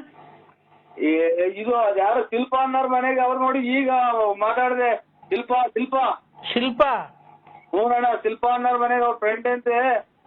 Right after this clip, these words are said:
Speaker 1: ಮಾತಾಡಿದ್ರು ಈಗ. ಅಲ್ಲಿ ಇರಕ್ಕಾಗಲ್ಲ ಬಂದೆ ಅಂದ್ರು, ಚೆನ್ನಾಗೆ ಬೈದಿ-, ಬೈದಿದ್ದೀನಿ.
Speaker 2: ಅಣ್ಣ, ಯಾವ ಊರು ಅಂತ ತಿಳ್ಕೊಬೇಕಾಯ್ತಲ್ಲ ನೋಡಣ್ಣ ಮೆಲ್ಲುಗೆ.
Speaker 1: ನಾನು ನಿಮ್ ಬಾಗಲ್ದಾಗಿ ಅಂತ, ಅಂತ ಇವ್ಳು ಯಾರು?
Speaker 2: ಯಾ?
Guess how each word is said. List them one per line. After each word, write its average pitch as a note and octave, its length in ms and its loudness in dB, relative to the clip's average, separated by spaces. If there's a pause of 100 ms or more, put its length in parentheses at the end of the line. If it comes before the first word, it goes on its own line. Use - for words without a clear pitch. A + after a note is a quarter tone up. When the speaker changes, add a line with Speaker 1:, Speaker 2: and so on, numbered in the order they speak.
(140)
Speaker 1:
ಮಾತಾಡಿದ್ರು A#3+ 440 0
ಈಗ. B3 180 -2
ಅಲ್ಲಿ G3+ 400 0
ಇರಕ್ಕಾಗಲ್ಲ A#3+ 500 2
ಬಂದೆ A3+ 340 0
ಅಂದ್ರು, A#3+ 200 0
ಚೆನ್ನಾಗೆ A3+ 480 0
ಬೈದಿ-, A3+ 560 0
ಬೈದಿದ್ದೀನಿ. A#3 440 -2 (280)
Speaker 2:
ಅಣ್ಣ, F3 180 0 (800)
ಯಾವ G#3+ 320 2
ಊರು C#4+ 220 0
ಅಂತ C#4 180 -6
ತಿಳ್ಕೊಬೇಕಾಯ್ತಲ್ಲ B3+ 760 2
ನೋಡಣ್ಣ A#3+ 220 2
ಮೆಲ್ಲುಗೆ. A3+ 840 0 (720)
Speaker 1:
ನಾನು C4+ 680 2
ನಿಮ್ A#3+ 200 -2
ಬಾಗಲ್ದಾಗಿ A#3 840 0
ಅಂತ, A3 160 -2
ಅಂತ A3 180 0
ಇವ್ಳು A3 280 2
ಯಾರು? G#3+ 360 0 (200)
Speaker 2:
ಯಾ? G#3 340 0